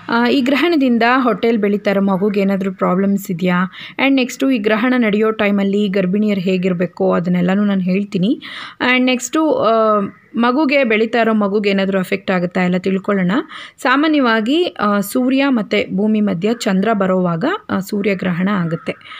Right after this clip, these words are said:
ಆ, ಸೂರ್ಯ ಮತ್ತು ಚಂದ್ರನ ಮಧ್ಯ ಭೂಮಿ ಬಂದಾಗ, ಆಮ್, ಚಂದ್ರಗ್ರಹಣ ಆಗುತ್ತೆ ಅಲ್ವಾ? So ಇವಾಗ ಬಂದು ಸೂರ್ಯ ಮತ್ತು ಭೂಮಿ ಮಧ್ಯ ಚಂದ್ರ ಬರ್ತಾ ಇರೋದ್ರಿಂದ ಈ ಗ್ರಹಣ ಸಂಭವಿಸ್ತಾ ಇದೆ.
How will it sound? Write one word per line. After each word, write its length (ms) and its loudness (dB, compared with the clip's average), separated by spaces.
ಆ, 180 0
ಸೂರ್ಯ 400 0
ಮತ್ತು 320 0
ಚಂದ್ರನ 420 0
ಮಧ್ಯ 280 0
ಭೂಮಿ 320 2
ಬಂದಾಗ, 420 0
ಆಮ್, 420 0
ಚಂದ್ರಗ್ರಹಣ 680 0
ಆಗುತ್ತೆ 340 -6
ಅಲ್ವಾ? 360 -2
So 100 2
ಇವಾಗ 500 0
ಬಂದು 460 2
ಸೂರ್ಯ 380 0
ಮತ್ತು 600 -2
ಭೂಮಿ 240 0
ಮಧ್ಯ 340 0
ಚಂದ್ರ 360 0
ಬರ್ತಾ 300 0
ಇರೋದ್ರಿಂದ 400 0
ಈ 140 0
ಗ್ರಹಣ 360 0
ಸಂಭವಿಸ್ತಾ 580 -2
ಇದೆ. 180 -2